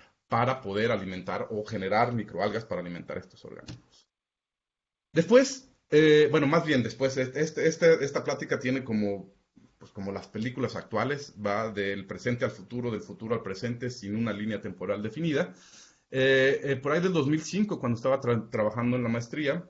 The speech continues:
bueno, terminando la maestría, y me acuerdo bien porque, eh, pues empecé a trabajar con Miguel Ángel Hurtado Oliva, que en ese entonces estaba haciendo su doctorado en el cipnor con Elena Palacios.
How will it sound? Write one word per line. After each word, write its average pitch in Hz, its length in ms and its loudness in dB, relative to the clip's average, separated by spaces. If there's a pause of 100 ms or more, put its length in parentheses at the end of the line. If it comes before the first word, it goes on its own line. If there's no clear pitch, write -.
(140)
bueno, 127 180 -4
terminando 117 440 -2
la 107 100 -2
maestría, 101 540 -8
y 104 80 -10
me 98 100 -6
acuerdo 120 300 -2
bien 117 300 -4
porque, 135 720 -2 (340)
eh, 98 360 -2
pues 101 160 -10
empecé 107 240 -8
a 104 40 -2
trabajar 110 380 -2
con 104 120 -6
Miguel 98 200 -6
Ángel 107 240 -6
Hurtado 101 260 -2
Oliva, 120 320 0
que - 80 -8
en 98 60 -4
ese 104 120 -6
entonces 101 240 -8
estaba 92 160 -4
haciendo 98 260 -8
su 98 120 -12
doctorado 98 380 -4
en 98 80 -8
el 90 80 -12
cipnor 113 400 -6
con 92 320 -12
Elena 101 340 -6
Palacios. 143 520 -6